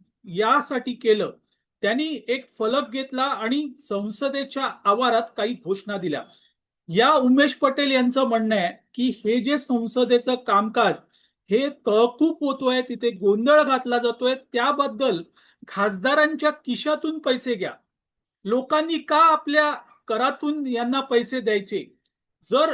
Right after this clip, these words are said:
लोकांनी या खासदारांना निवडून दिलेलं आहे, तर त्यांचं हे काम आहे की संसदेत त्यांनी विविध विधेयकांवर,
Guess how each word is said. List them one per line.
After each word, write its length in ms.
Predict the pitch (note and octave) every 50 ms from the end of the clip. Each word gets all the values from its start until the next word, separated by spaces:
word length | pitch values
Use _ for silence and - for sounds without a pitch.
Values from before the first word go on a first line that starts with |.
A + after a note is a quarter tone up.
| - - -
लोकांनी 840 | G3 F#3 F#3+ G3 G#3 G#3+ G#3+ - C#4+ C#4+ D4 D#4+ E4 E4 E4 D#4+ D4+
या 140 | C#4+ D4 D4
खासदारांना 680 | - B3+ C4 B3 G3+ A#3+ B3+ B3+ B3+ A#3+ B3 B3 B3+
निवडून 400 | B3 A#3+ A#3+ A3+ A3+ A#3+ A#3 A3
दिलेलं 340 | G#3 G#3+ G#3+ A3 G#3+ G#3+ G#3
आहे, 360 | F#3+ F#3 E3+ F3+ F#3+ E3+ C#3 - _ _ _ _ _ _ _ _ _ _ _ -
तर 320 | D#4+ D4+ C#4 C4+ C#4 D4 - - _ _ _ _ _ _ _ _ _ -
त्यांचं 500 | B3 A3 A3+ A#3+ A#3+ B3+ B3+ - E4+ E4
हे 180 | A#3+ B3+ D4+ D4+
काम 360 | D4+ D4 C4 C4+ C4+ C4+ C4+
आहे 140 | C4+ C#4+ D4
की 220 | C#4+ - C#4+ D4
संसदेत 720 | - - B3 G3+ G#3+ A3+ G#3+ - C4+ C#4 C4+ C4+ C4+ C#4
त्यांनी 560 | C#4 - - B3 A3 A#3 C4 C4+ C4+ D4 C4 G3
विविध 380 | F#3+ G3 G3 A#3 B3 A3 A#3+
विधेयकांवर, 1000 | C#4+ D4 C4+ B3+ B3 G#3 B3 B3 A#3+ A#3+ A#3+ - A#3+ A3+ A3+ A#3 A#3 A#3 B3+ C4+